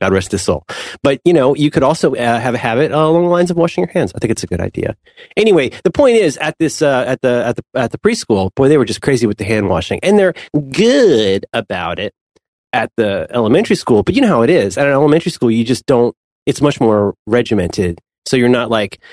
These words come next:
um, regimented. That's the wrong word. But, like, you, you can't just, there's not as much going to the bathroom in general. I think you have to hold it a lot in kindergarten. That's, like, step three on the path to success is learning to hold it.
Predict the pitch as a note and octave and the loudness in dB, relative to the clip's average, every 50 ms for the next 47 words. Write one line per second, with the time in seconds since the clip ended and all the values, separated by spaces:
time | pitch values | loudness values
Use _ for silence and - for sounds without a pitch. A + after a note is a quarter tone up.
0 | - - - - - - - _ _ _ _ - _ _ _ _ _ _ _ _ | -20 -20 -20 -20 -20 -20 -20 _ _ _ _ -20 _ _ _ _ _ _ _ _
1 | _ D3+ D#3 D3+ D3 C#3 C3+ B2+ B2+ - - - - - - D3+ D#3 C#3 C3 B2 | _ -4 -2 0 2 2 2 0 0 -2 -8 -12 -12 -6 -2 0 0 2 2 0
2 | G#2+ G2+ G2 A#2+ A2+ - - A2 G#2 G2+ G2+ G2+ G2+ F#2 F#2 E3 F3 G3 F#3 - | 0 2 0 -2 -2 0 0 2 2 2 4 2 2 2 2 0 0 -2 -4 -4
3 | F#3 G#3 G#3 G3+ F3+ - B3+ B3 - A#3 G3 - - F3 D3+ - G3 F#3+ F3 D3+ | -4 -2 -2 -2 0 0 -2 0 2 0 -2 0 0 0 2 2 2 0 2 0
4 | D#3 A#2+ A2+ - B2+ B2 A#2+ A#2 G#2 G#2+ - G#2 G#2 G#2 - G2+ F#2+ F#2 F#2 G#2+ | 0 -2 0 0 0 2 2 0 0 0 0 0 -2 -2 -2 -2 -2 0 0 0
5 | G2+ F#2+ F#2 F#2 F#3 F3 A3 F3+ D#3 A#2+ - C3+ B2+ C3 B2 A2 G2 F#2+ F#2+ E2+ | 0 0 0 0 0 0 0 0 0 -2 0 2 2 2 2 0 0 0 -2 -2
6 | D#2+ F#2 F2 G#2+ G2 G2+ F#2 F#2+ F2+ D#2+ - - _ _ _ _ A#2 - C#3+ B2 | -4 -4 -4 -2 -2 -2 0 -2 -2 -2 -4 -8 _ _ _ _ -2 0 0 -2
7 | - - C#3 A2 G#2 - - A#2 A2+ G#2 F#2+ F#2+ G2 F#2+ F#2+ F#2 - G#2+ F#2 F2+ | 0 0 -2 -4 -2 -2 0 2 2 2 2 2 2 0 0 0 0 -2 -2 -2
8 | - F2+ - - - - G2+ E2+ D#2+ - F#2 G2 F#2 F2+ F2 F#2 F2 F2 F2+ F2+ | -4 -6 -6 -8 -6 -4 -4 -4 -4 -2 0 0 2 2 2 2 2 2 2 2
9 | E2 - | 0 -4